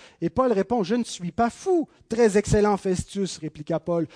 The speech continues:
Ce sont au contraire des paroles de vérité et de bon sens que je prononce. » Le roi, en parlant du roi Agrippa, le successeur donc de,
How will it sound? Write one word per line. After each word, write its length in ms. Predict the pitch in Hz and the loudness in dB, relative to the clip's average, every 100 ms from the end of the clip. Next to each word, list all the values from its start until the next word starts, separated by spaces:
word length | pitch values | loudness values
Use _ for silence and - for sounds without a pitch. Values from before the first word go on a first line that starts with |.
| - | -16
Ce 220 | - 285 | -2 0
sont 160 | - 311 | 0 0
au 200 | 294 214 | 2 2
contraire 460 | 226 220 269 285 | 2 0 0 -2
des 100 | 202 | 0
paroles 420 | 196 208 208 269 208 | 0 0 0 0 0
de 100 | 170 | -2
vérité 540 | 170 202 202 - 269 | -2 -4 -6 -4 -4
et 40 | |
de 120 | 208 170 | -2 -2
bon 200 | 185 196 | 0 0
sens 340 | - 320 285 | -2 -4 -4
que 100 | 196 | -4
je 120 | 175 | -4
prononce. » 500 | 160 160 165 151 139 _ _ - - | -6 -4 -4 -6 -10 _ _ -20 -4
Le 200 | 185 202 | 2 4
roi, 500 | 175 175 196 220 330 | 2 2 2 2 -2
en 100 | 170 | -8
parlant 360 | 151 165 165 180 | -6 -2 2 2
du 140 | 160 | 0
roi 240 | 156 156 180 | -4 0 0
Agrippa, 560 | 151 156 165 220 262 302 _ _ _ _ - | -2 -6 -4 0 0 -2 _ _ _ _ -14
le 60 | |
successeur 680 | 151 - - 165 190 180 180 | -12 -8 -4 -2 0 0 0
donc 280 | 170 170 165 | 0 -2 -2
de, 180 | 160 | -4